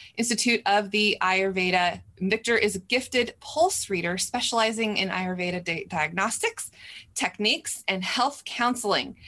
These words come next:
His in-depth individualized approach to health offers clients and students a detailed and encompassing perspective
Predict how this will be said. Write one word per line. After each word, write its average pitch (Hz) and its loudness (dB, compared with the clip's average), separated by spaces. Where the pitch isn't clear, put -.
His 240 2
in-depth 262 0
individualized 240 2
approach - -4
to 214 -2
health 220 0
offers 170 -2
clients 175 -2
and 220 0
students 302 2
a - -2
detailed 269 2
and 214 0
encompassing 254 -4
perspective 175 -2